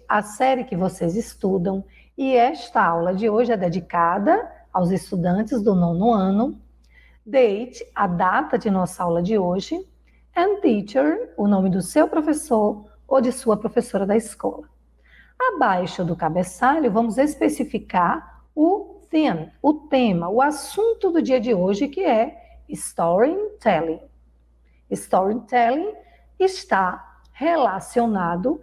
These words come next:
aos tipos de narrativas que nós temos, né?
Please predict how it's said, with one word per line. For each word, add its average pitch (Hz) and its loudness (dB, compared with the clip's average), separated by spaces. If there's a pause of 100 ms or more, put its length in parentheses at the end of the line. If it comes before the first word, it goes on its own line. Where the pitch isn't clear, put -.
(340)
aos 294 0
tipos 415 0
de 339 0
narrativas 196 -4 (120)
que 247 -6
nós 233 2
temos, 190 -6
né? 269 0